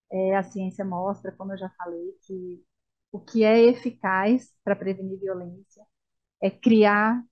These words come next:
adultos, criar seres humanos com afetividade, sincronia, sensibilidade, reciprocidade, responsividade e comunicação positiva. É isso que contribui pra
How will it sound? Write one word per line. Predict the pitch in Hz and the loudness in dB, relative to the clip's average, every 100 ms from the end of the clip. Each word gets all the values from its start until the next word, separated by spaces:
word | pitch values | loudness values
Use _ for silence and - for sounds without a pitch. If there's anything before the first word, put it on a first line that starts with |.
| - | 0
adultos, | 214 190 208 220 220 | 0 2 2 0 -6
criar | - 202 214 | -4 0 0
seres | 214 226 240 226 | 2 2 2 -2
humanos | 208 190 196 202 208 - | -4 -6 -8 -10 -12 -18
com | 185 _ | -20 _
afetividade, | 214 214 240 226 202 190 196 208 202 | -2 -2 -4 -8 -8 -4 -4 -4 -8
sincronia, | - 240 254 220 190 190 202 208 | -6 -2 -2 -2 -4 -4 -6 -6
sensibilidade, | 220 247 262 220 196 180 180 185 190 _ _ - | -4 -4 -4 -8 -10 -8 -8 -8 -10 _ _ -6
reciprocidade, | 214 254 254 240 220 208 185 175 170 175 - _ _ _ - | -2 -2 -4 -8 -8 -8 -14 -14 -12 -14 -18 _ _ _ -10
responsividade | 226 226 240 214 202 185 202 220 226 214 | -10 -6 -8 -8 -12 -8 -6 -4 -6 -10
e | 226 | -14
comunicação | 220 220 214 214 220 202 | -8 -8 -6 -8 -12 -16
positiva. | 208 196 - _ _ _ _ _ _ _ _ | -16 -16 -18 _ _ _ _ _ _ _ _
É | 208 214 | 0 2
isso | 240 302 - 302 | 4 2 0 -8
que | - 269 | -8 -4
contribui | 254 240 226 214 | -4 -2 -2 -2
pra | 220 220 220 214 | -4 -4 -4 -4